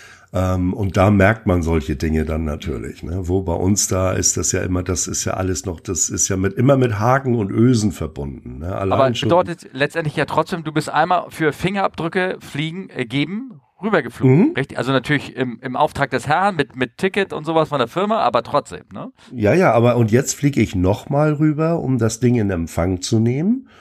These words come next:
Speaker 1: um es dann dort gleich dem, äh, Kollegen, äh, der dort stationiert ist, in die Hand zu drücken, weil ich nehme das Ding ja nicht mit nach Hause, es muss ja immer vor Ort bleiben. Es könnte mir ja mal was passieren und dann müssen diese, diese,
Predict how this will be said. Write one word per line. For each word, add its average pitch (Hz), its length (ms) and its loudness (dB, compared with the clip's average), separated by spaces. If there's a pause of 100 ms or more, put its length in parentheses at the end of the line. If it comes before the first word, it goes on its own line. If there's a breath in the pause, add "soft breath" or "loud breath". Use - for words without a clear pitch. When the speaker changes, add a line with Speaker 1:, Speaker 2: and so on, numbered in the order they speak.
(400 loud breath)
Speaker 1:
um 120 200 4
es - 160 2
dann 104 240 -2
dort 127 400 0
gleich 117 420 -2
dem, 110 420 -2
äh, 101 280 -2
Kollegen, 117 720 2
äh, 123 380 -8
der 107 260 -2
dort 98 420 -6
stationiert 117 600 2
ist, 135 160 2
in 110 120 -2
die 98 140 2
Hand 151 220 4
zu 117 160 2
drücken, 101 340 -2
weil 98 140 -4
ich 87 80 -6
nehme 101 180 0
das 98 140 -2
Ding 98 160 0
ja 95 80 0
nicht 95 180 -4
mit 101 140 -6
nach 87 160 -4
Hause, 95 280 0
es 98 120 0
muss 92 160 -4
ja 101 80 -4
immer 90 180 -4
vor - 220 -8
Ort 78 240 -6
bleiben. 90 440 -4
Es - 140 -6
könnte 110 240 2
mir 113 180 4
ja 120 140 4
mal 107 160 2
was 101 200 -6
passieren 131 580 0 (640 loud breath)
und 107 180 0
dann 110 160 4
müssen 120 320 4
diese, 107 480 2
diese, 95 640 -2